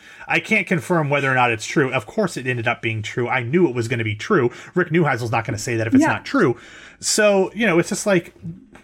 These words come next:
Speaker 1: we're land grant holy land. Like, we're not,
Speaker 2: <laughs>
Speaker 1: we're not journalists. We're bloggers. We don't, we don't
Speaker 2: Like,
Speaker 1: know anything.
Speaker 2: and also,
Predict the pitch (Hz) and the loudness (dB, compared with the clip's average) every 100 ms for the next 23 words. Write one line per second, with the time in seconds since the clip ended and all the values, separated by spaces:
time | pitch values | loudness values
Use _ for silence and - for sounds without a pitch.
0 | - 185 175 202 202 202 170 - 202 190 | -10 -6 -2 -2 0 -2 -2 -2 0 0
1 | 123 117 123 - 123 127 180 208 156 170 | 0 -2 -4 -6 -8 -2 0 0 0 2
2 | 190 185 285 - - 160 131 185 170 185 | 0 0 -2 -4 -10 -4 0 0 2 0
3 | 175 - 127 107 165 156 104 - - 160 | -2 -6 -8 0 0 0 -4 -10 -4 -2
4 | 139 110 110 165 120 98 92 - - - | -2 -2 0 0 0 -4 -8 -14 -18 -20
5 | - 123 131 233 254 143 _ _ _ 175 | -14 -6 -2 0 -2 -6 _ _ _ -8
6 | 156 233 269 143 147 139 170 - 135 220 | -2 0 -2 0 2 4 2 0 -2 2
7 | 311 311 285 415 - - 403 330 269 | 4 4 2 0 0 0 2 2 -2